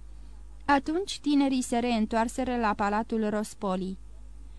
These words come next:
Dar contele dispăruse și el împreună cu dominoul albastru. La ferestrele acoperite cu damasc galben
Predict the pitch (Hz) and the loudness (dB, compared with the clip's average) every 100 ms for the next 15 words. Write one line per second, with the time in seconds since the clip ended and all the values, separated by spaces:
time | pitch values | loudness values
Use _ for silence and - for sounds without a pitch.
0 | - 254 311 302 - 359 403 359 320 285 | -2 4 6 6 2 0 2 0 2 2
1 | 285 - 262 285 294 269 - 247 214 247 | 0 0 0 0 0 0 2 4 4 2
2 | 262 277 269 277 302 294 262 233 226 247 | 6 6 6 4 4 4 2 0 2 4
3 | 226 226 254 247 220 208 208 190 196 - | 6 6 6 4 4 2 2 0 0 -4
4 | 190 190 - - - - - - - - | -4 -4 -6 -14 -14 -16 -16 -16 -16 -16
5 | - - - - - - - - - - | -16 -16 -16 -16 -16 -16 -16 -16 -16 -14
6 | - - - - - - - - - - | -14 -14 -14 -14 -14 -14 -14 -14 -6 4
7 | 294 294 285 285 359 - 240 208 196 208 | 6 6 6 4 2 2 2 4 4 4
8 | 233 240 240 262 233 226 214 208 214 220 | 2 2 2 2 0 0 2 4 6 4
9 | 226 - 208 220 202 208 240 | 0 -4 2 4 4 4 2